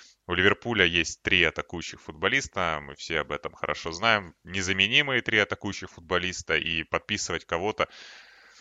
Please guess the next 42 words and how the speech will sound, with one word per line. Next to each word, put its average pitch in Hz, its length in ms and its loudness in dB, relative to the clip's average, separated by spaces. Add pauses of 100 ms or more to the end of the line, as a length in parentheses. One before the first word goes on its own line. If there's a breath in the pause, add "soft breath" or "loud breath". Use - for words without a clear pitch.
(240 loud breath)
ну, 151 60 2
это 131 100 2
всегда 127 280 10
было 101 200 8
проблемой, 135 480 8
потому 92 300 -4
что 80 440 -2
сильные 117 380 -2
игроки, 92 340 0
наверное, 87 560 2 (1120)
ну, 98 80 -6
не 92 120 -2
захотят 92 420 4
идти - 180 -14
в - 60 -20
команду, 87 340 0
где 78 140 -6
есть - 160 -10
Мане, 92 240 4
Салах 92 520 2
и, - 380 -12
и - 140 -6
Фермино, 90 520 -2 (140)
понимая, 87 440 10
что 76 420 -4
им 82 160 -4
будет 76 180 -10
сложно 73 320 -6
пробиться 73 440 -6
в 73 40 -2
основной 76 320 -8
состав. - 360 -10 (340 loud breath)
Диого 110 260 4
Жота 98 600 2
не 90 80 -6
то 107 100 -4
чтобы 90 240 -6
слабый 156 380 8
футболист, 95 560 0
но 101 60 -4
футболист, 101 500 0
который, 95 500 2